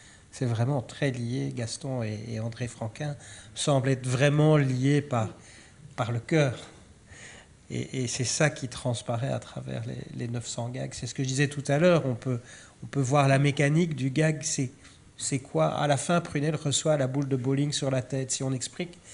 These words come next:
si on explique un gag comme ça, ça, ça n'est ni drôle, ni, euh, ni intéressant. Par contre, la planche déjà est intense parce que, parce qu'il y a une vie et parce qu'il y a une perception de la vie dedans.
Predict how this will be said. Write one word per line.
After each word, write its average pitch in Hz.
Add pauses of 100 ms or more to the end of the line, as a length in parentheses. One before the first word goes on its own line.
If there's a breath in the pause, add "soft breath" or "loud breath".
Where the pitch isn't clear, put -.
(160 loud breath)
si -
on -
explique 165
un 147
gag 135
comme 123
ça, 202 (720)
ça, -
ça -
n'est 139
ni 185
drôle, 175
ni, 160
euh, 127 (440 loud breath)
ni 151
intéressant. 143
Par -
contre, 160 (400 loud breath)
la 120
planche 196
déjà 127
est 123
intense 147
parce -
que, 123 (340 loud breath)
parce -
qu'il 139
y -
a 135
une 139
vie 147
et 131
parce -
qu'il -
y -
a 123
une 120
perception -
de 143
la 135
vie 151 (120)
dedans. 131